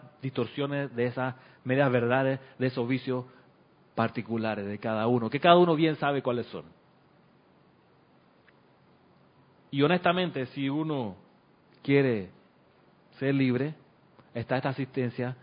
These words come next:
disponible para nosotros, para cada uno que así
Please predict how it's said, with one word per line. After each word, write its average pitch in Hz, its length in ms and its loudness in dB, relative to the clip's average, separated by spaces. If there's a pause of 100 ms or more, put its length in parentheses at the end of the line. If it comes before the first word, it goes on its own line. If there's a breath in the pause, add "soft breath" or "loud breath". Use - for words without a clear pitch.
(220 soft breath)
disponible 120 640 -2 (260 soft breath)
para 110 240 -4
nosotros, 117 640 -2 (420 soft breath)
para 104 240 -2
cada 113 280 0
uno 147 380 0 (260)
que 156 80 -10
así 135 380 -12